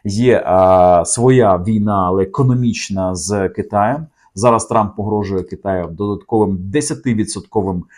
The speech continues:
митом, власне, на їхній імпорт. Більш того, цей імпорт часто заходить через інші країни, зокрема і через Канаду. Тому він по відношенню до, до Канади теж погрожував додатковим, е, митом на імпорт, на, для Канади і для Мексики це було заявлено.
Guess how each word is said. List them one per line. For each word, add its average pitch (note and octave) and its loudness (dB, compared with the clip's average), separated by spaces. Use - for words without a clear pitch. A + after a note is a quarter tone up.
митом, A2+ 0
власне, F#2+ -4
на F#2 -4
їхній F#2+ -6
імпорт. F#2 -6
Більш G2+ -6
того, A2 0
цей G2+ -6
імпорт G#2 -4
часто G2+ -6
заходить F#2 -8
через G#2+ -4
інші G#2 -6
країни, F#2 -4
зокрема F#2 -6
і D#2+ -8
через F#2 -6
Канаду. F2 -6
Тому G#2 -2
він G2 -4
по G2 -2
відношенню F#2+ -6
до, F#2 -8
до G2+ -4
Канади F#2 -4
теж F2 -10
погрожував F#2 -4
додатковим, G2 -2
е, F2+ 0
митом G2+ -2
на F#2 -4
імпорт, G#2 -6
на, F#2 -6
для F#2 -6
Канади G2 -6
і F2+ -6
для F#2 -8
Мексики F2 -10
це G2+ -16
було G#2 -6
заявлено. A2+ -6